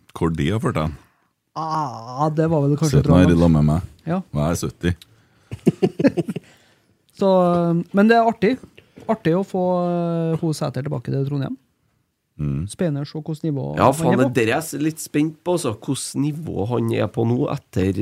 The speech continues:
Speaker 3: den, eh, runden i Kina her, og
Speaker 2: For han var bra i Stabæk, vet du.
Speaker 3: Ja, han var det.
Speaker 2: Han var det. Og så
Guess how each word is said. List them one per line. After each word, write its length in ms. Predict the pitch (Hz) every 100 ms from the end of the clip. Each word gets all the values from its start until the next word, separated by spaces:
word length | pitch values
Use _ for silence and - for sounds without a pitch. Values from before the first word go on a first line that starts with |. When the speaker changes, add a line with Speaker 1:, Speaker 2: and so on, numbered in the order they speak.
| 101
Speaker 3:
den, 240 | 110 110 107 107
eh, 380 | 107 107 104 104 107
runden 320 | 113 104 92
i 80 | 104
Kina 480 | 107 104 90 80 87 107
her, 120 | 110
og 460 | 110 107 104 107 107
Speaker 2:
For 80 |
han 80 | 185
var 100 | 196
bra 200 | 165 165
i 80 | 247
Stabæk, 280 | - 240 262
vet 100 | 269
du. 120 | 262 - _ -
Speaker 3:
Ja, 120 | 117
han 80 | 123
var 120 | 127
det. 60 | 160
Speaker 2:
Han 80 | 190
var 100 | 285
det. 100 | 311 _ _ _ _ _ _ -
Og 80 | 196
så 180 | -